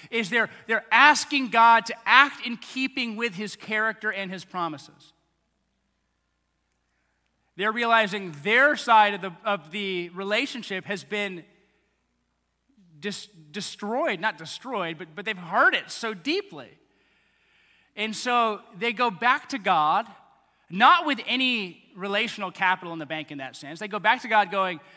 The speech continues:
"You, you care about us, and we're your people. And so,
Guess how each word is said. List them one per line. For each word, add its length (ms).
"You, 500
you 240
care 340
about 300
us, 300
and 120
we're 180
your 180
people. 640
And 220
so, 460